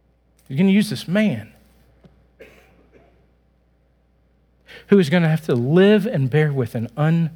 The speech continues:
unfaithful wife. It's an intimacy that the depth of relationship in marriage is, is different than any other relationship. And I love to officiate weddings. You're standing there, there's the groom,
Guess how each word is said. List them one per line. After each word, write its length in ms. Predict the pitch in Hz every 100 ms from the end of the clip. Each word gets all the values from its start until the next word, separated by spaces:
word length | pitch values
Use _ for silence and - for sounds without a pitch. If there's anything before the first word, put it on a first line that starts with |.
| - _ _ _ _ _ -
unfaithful 800 | - 170 160 - - 107 104 - _ _ _ _ _ _ _ 151 -
wife. 360 | - 185 - - _ _ _ _ _
It's 100 | -
an 40 | -
intimacy 680 | 208 269 240 - - 143
that 180 | 120 113 - - _
the 100 | -
depth 460 | 135 143 202 220 -
of 160 | 254
relationship 640 | 170 160 175 - 175 - 160
in 140 | 131
marriage 380 | 131 165 185 120
is, 120 | 120
is 140 | - 143
different 260 | 220 220
than 120 | 190 190
any 180 | 269
other 180 | 339 349
relationship. 920 | 339 311 339 - - - - 95 - _ _ _ _ _ _ _ _ _ _ _ _ _ _ _ _ _ _
And 80 | 240
I 40 | 262
love 160 | 277
to 80 | 208
officiate 600 | 220 - 262 - 370 233
weddings. 280 | 247 254 170
You're 80 | 139
standing 560 | - - 233 233 233
there, 180 | 220 226
there's 260 | 180 180 -
the 120 | 370
groom, 600 | 196 202 214 220 214 -